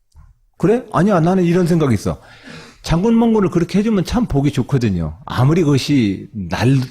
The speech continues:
날이 서 있는 그 문장이 들어가 있어도 그 내용이 있으면은 우리는 뭔가 성장을 취할 수 있는데 그것 없이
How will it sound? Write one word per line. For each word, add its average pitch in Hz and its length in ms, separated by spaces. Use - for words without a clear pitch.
날이 117 240
서 151 140
있는 104 480
그 117 140
문장이 120 440
들어가 107 220
있어도 95 640
그 - 80
내용이 131 420
있으면은 135 600
우리는 131 320
뭔가 117 300
성장을 180 480
취할 120 260
수 - 120
있는데 90 480
그것 156 320
없이 95 760